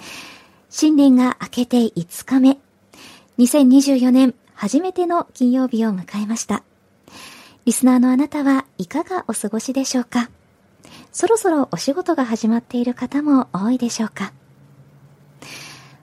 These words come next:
本来であれば企業活動が止まっている年末年始は、大してお伝えすることがないなあくらいで過ぎていくのが理想だったんですが、現実はそうはいかず、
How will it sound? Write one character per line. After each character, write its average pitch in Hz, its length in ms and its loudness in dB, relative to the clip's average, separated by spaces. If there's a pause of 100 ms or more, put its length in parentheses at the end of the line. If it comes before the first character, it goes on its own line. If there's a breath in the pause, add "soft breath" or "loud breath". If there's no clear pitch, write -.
本 262 140 6
来 247 160 2
で 233 100 0
あ 247 60 2
れ 240 140 2
ば 233 160 0
企 214 160 -6
業 254 160 0
活 277 240 -6
動 254 160 0
が 240 120 -2
止 233 120 -2
ま 226 100 2
っ 247 60 -2
て - 160 -4
い 233 100 0
る 233 140 2
年 233 280 2
末 - 160 0
年 247 140 4
始 240 160 -4
は、 226 180 0 (400 loud breath)
大 240 200 -4
し - 80 -12
て 233 260 -2
お 185 80 -6
伝 - 240 -8
え 233 60 -4
す - 120 -6
る 247 120 -4
こ 262 100 -8
と 277 80 -4
が 254 140 -2
な 269 100 2
い 285 100 2
な 302 260 0
あ 277 40 0
く 254 120 -6
ら 226 100 0
い 220 40 -2
で 202 120 -4
過 233 120 -4
ぎ 226 120 -4
て 214 100 -8
い 202 80 -4
く 233 160 -4
の 226 100 0
が 208 120 -6
理 196 80 -8
想 233 200 -8
だ 247 120 -6
っ - 20 -4
た - 180 -6
ん 233 60 0
で 226 100 -4
す 226 140 -6
が、 220 240 0 (400 loud breath)
現 196 180 0
実 - 280 -8
は 214 260 -2
そ 247 280 -2
う 240 40 -4
は 208 140 -4
い 180 80 -10
か - 160 -14
ず、 - 180 -6